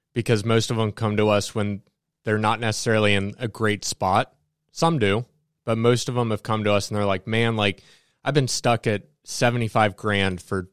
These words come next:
nine months," right? I had this ad agency. They were blowing fifteen of that a month on ads, not doing anything. Um, our website's getting, like, two percent conversion rate on it, and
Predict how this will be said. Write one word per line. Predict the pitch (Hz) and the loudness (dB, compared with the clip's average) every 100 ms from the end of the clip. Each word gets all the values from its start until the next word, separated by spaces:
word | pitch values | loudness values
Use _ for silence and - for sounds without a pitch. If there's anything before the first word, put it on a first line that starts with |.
| - | -18
nine | 101 104 104 95 | -6 -2 0 -2
months," | 90 - - - - _ _ _ _ _ - | -4 -6 -12 -14 -16 _ _ _ _ _ -2
right? | 104 104 104 | 2 2 0
I | 104 | 0
had | 120 113 | 2 2
this | 101 | 0
ad | 120 127 | 2 4
agency. | 123 117 120 107 117 110 | 2 0 -4 -4 -2 0
They | 104 | 2
were | 101 101 95 95 101 _ _ _ _ | 2 2 2 0 -6 _ _ _ _
blowing | 113 120 117 | 0 2 2
fifteen | 107 127 - 131 117 | 0 -2 -2 -4 -2
of | 107 | 2
that | 110 104 | 4 4
a | |
month | 98 104 101 104 | 2 0 0 -2
on | 98 | 0
ads, | 117 123 123 117 - | 2 2 2 0 -6
not | 110 101 | -4 -2
doing | - 123 120 | 0 0 0
anything. | 117 113 - 110 107 104 - _ _ - - _ - | 0 -2 -2 -2 -2 -4 -10 _ _ -20 -20 _ -4
Um, | 98 92 95 - _ - | -2 0 -2 -12 _ -6
our | 101 | 0
website's | 101 123 - 131 113 - | 4 2 2 0 0 0
getting, | 120 110 107 | -2 0 0
like, | 101 95 - | 0 -2 -4
two | - 135 | -4 -2
percent | - 117 127 113 | -2 -4 -2 -2
conversion | - 104 110 110 110 107 | -4 0 2 2 2 2
rate | 104 | 2
on | 104 104 101 | 4 2 0
it, | 98 - _ _ _ _ _ _ | -2 -6 _ _ _ _ _ _
and | 117 101 95 92 92 | 0 2 2 0 -4